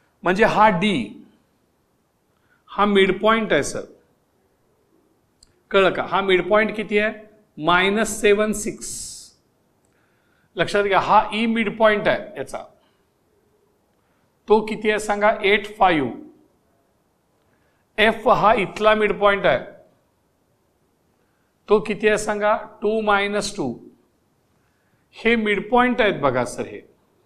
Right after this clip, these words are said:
हे मिडपॉइंट आहेत. आता सर लक्षात घ्या,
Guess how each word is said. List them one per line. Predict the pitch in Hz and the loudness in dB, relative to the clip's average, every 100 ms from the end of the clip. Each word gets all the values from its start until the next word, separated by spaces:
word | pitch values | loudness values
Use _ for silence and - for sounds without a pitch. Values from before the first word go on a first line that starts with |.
| _ _ _ _ _ _ _ _ _ _ _ _ _ _ _ _ _ - | _ _ _ _ _ _ _ _ _ _ _ _ _ _ _ _ _ -4
हे | 190 | 0
मिडपॉइंट | 202 196 180 208 202 185 | 2 2 0 0 0 0
आहेत. | 139 104 - _ _ _ _ _ _ _ _ _ _ _ _ _ _ _ _ _ _ _ _ _ _ _ | -4 -6 -16 _ _ _ _ _ _ _ _ _ _ _ _ _ _ _ _ _ _ _ _ _ _ _
आता | - 180 240 | -4 0 0
सर | 220 233 | 0 -2
लक्षात | 226 202 - 214 | -4 -6 -4 -4
घ्या, | 202 208 175 | 0 4 4